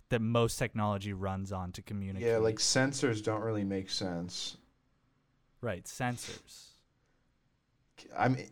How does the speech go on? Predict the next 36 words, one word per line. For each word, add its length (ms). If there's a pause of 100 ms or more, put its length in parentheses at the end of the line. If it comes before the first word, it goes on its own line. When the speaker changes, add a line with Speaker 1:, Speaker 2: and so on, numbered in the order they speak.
Speaker 1:
Well, 480
I 40
mean, 160
Speaker 2:
no, 180
cam-, 640
no, 160
Speaker 1:
like, 120
the 60
Speaker 2:
cameras 640
are 40
Speaker 1:
sensor 80
Speaker 2:
the 80
big 280
one 240
that 120
I 140
just 320
don't, 440
I'll 320
never 320
understand 640 (140)
how 140
a 40
camera 420
works. 460 (340)
Speaker 1:
Right. 240 (580)
Speaker 2:
Like, 160
you 100
can 140
just 180
capture 520
Speaker 1:
The 80
Speaker 2:
time. 100 (180)
Speaker 1:
fact 120
that, 240 (1300)
yep, 260